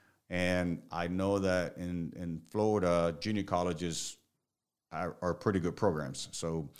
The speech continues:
you can have a good year at a junior college in Florida, and it's a high-level baseball.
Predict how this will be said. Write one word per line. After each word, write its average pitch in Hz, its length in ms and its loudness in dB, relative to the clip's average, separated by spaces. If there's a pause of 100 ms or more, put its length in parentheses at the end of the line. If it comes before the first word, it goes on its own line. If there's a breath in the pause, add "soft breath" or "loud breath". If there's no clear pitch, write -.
(380 loud breath)
you 92 160 -2
can 92 140 -2
have 95 200 6
a 85 60 2
good 82 240 0
year 92 640 2 (280)
at 87 140 -4
a 85 60 -2
junior 92 260 -2
college 90 340 -2
in 80 80 -4
Florida, 90 680 0
and 85 260 -2 (140)
it's - 160 -6
a 71 60 -4
high-level 95 520 2
baseball. 85 720 -2